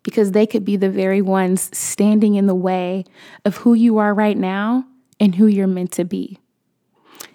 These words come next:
And y'all, I'm not trying to, I promise you, I'm not trying to break up friendships, and I'm not telling y'all to text everyone in the group chat and say it's over.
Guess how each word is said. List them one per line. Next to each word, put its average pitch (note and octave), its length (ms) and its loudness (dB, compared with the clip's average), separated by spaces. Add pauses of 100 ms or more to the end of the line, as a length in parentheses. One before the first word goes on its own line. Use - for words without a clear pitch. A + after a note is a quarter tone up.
(120)
And G#3 100 2
y'all, G3 220 2
I'm A3 140 4
not A3+ 160 2
trying A3 280 0
to, F#3+ 220 2 (960)
I G3 80 -4
promise G#3 420 0
you, G3+ 180 -2
I'm G#3 140 0
not G3 160 2
trying A3 320 2
to G3+ 80 4
break G3+ 220 0
up F#3+ 160 -6
friendships, A#3 600 0 (500)
and A3+ 100 0
I'm A3 120 2
not G#3 240 0
telling A#3 340 2
y'all G3 220 0
to - 100 -14
text - 340 -4
everyone G#3+ 400 2
in F#3+ 120 2
the F#3+ 80 -6
group A#3 280 2
chat G#3 320 -2
and G3 120 -2
say F#3 200 -2
it's F3+ 180 -8
over. G#3 420 0